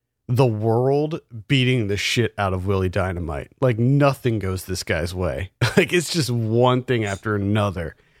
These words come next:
He gets the shit kicked out of him. He gets in a car chase. He gets arrested. And everybody's out to get him. The cops, the social worker, the other pimps. And it's just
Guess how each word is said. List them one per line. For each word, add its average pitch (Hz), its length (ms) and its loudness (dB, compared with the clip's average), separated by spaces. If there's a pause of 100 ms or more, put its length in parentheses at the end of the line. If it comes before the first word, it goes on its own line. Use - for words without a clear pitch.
(160)
He 185 140 -2
gets 156 300 0
the 110 100 -2
shit 127 320 0
kicked 127 280 0
out 120 240 2
of 113 180 0
him. 117 180 0
He 143 100 0
gets 117 240 0
in 98 80 -2
a 82 80 -4
car 123 360 2
chase. 117 380 -2
He 165 80 -2
gets 113 220 -2
arrested. 123 800 0 (640)
And 117 460 2 (180)
everybody's 147 520 2
out 117 180 0
to - 80 -8
get 98 220 -2
him. 73 100 -10
The 82 80 -6
cops, 123 580 -2
the - 140 -14
social 131 460 0
worker, 113 540 2
the 98 120 -2
other 104 220 0
pimps. 113 580 -4 (720)
And 104 320 2
it's 123 140 -2
just - 300 -2